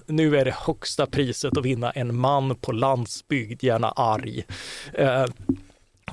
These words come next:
och, eh, och, och, och det påverkar, ja, det är Följa John och sådär. Men det,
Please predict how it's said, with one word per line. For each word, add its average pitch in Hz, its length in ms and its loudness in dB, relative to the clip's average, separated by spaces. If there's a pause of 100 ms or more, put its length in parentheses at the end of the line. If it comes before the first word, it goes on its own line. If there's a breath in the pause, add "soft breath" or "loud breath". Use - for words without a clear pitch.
och, - 360 2
eh, 143 200 6
och, - 320 2
och, 160 200 4
och 156 100 6
det 151 120 2
påverkar, 131 840 2 (260)
ja, 147 180 4
det 131 160 0
är 127 40 0
Följa 135 320 2
John 117 280 0
och 117 100 -4
sådär. 117 200 -4 (420 loud breath)
Men 180 320 2 (280)
det, 180 340 2